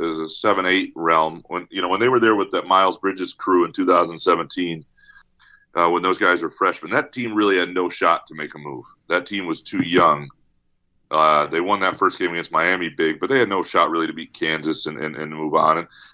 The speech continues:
I think this is a little different place. It's not that they will. They could absolutely lose to Davidson. They won't be favored to beat Duke, and they could well lose that game.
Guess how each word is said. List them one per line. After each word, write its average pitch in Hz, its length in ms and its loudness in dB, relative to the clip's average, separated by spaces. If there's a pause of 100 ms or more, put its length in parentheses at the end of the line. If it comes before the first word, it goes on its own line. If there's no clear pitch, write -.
I 135 80 2
think 151 160 2
this 143 140 2
is 117 60 -8
a 120 60 4
little 104 220 0
different 95 280 -2
place. 78 280 -2
It's 76 100 -16
not 120 160 4
that 127 100 -8
they 104 100 0
will. 104 200 -2
They 107 100 -6
could 95 120 -4
absolutely 98 360 -2
lose 98 140 -6
to - 60 -12
Davidson. 95 480 -2 (480)
They 85 100 0
won't 104 180 4
be 101 140 0 (180)
favored 104 380 2
to 95 80 2
beat 92 240 -4
Duke, 117 240 2
and 92 100 -2
they 92 80 0
could 90 240 -6
well 95 400 2
lose 104 200 0
that 101 200 0
game. 76 240 -10